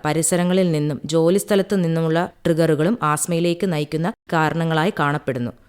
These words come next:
ചിലപ്പോഴൊക്കെ പെയിന്റിംഗ്, കെട്ടിട നിർമ്മാണം എന്നിവയിൽ നിന്നുള്ള കെമിക്കലുകളും പൊടികളും ട്രിഗറുകളാകാറുണ്ട്.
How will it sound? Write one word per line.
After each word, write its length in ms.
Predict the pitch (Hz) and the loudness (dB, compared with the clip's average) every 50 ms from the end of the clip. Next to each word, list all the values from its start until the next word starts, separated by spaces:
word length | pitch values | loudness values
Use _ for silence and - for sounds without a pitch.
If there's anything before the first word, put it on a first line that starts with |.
| _ _ | _ _
ചിലപ്പോഴൊക്കെ 680 | - 220 226 240 240 - 285 277 262 233 - - 196 196 | 0 2 2 2 4 4 4 6 6 4 4 2 0 0
പെയിന്റിംഗ്, 640 | 185 - 202 185 185 196 202 190 180 196 202 - - - - | 2 2 2 2 4 4 4 4 4 2 0 -2 -4 -2 0
കെട്ടിട 260 | 190 185 - 220 208 | 0 0 2 2 4
നിർമ്മാണം 560 | 226 220 190 175 165 165 160 156 156 160 170 - - | 4 4 4 4 2 2 2 2 0 0 -2 -2 -2
എന്നിവയിൽ 400 | 175 175 175 175 185 190 190 190 | 0 0 2 4 4 4 4 4
നിന്നുള്ള 300 | 170 165 165 160 165 170 | 2 2 2 0 0 0
കെമിക്കലുകളും 720 | 170 - 160 156 160 151 - 185 170 156 147 160 208 220 - - | 0 0 0 -2 -2 -2 0 0 0 0 0 0 -2 -4 -2 2
പൊടികളും 500 | 196 185 180 196 190 170 160 165 220 247 - - 202 | 2 4 4 6 4 4 4 4 2 -2 -4 -2 0
ട്രിഗറുകളാകാറുണ്ട്. 1000 | 190 180 196 196 196 190 190 170 151 151 151 147 151 151 156 135 127 123 - | 2 2 4 4 4 4 4 2 2 2 2 0 0 -2 -2 -2 -4 -6 -8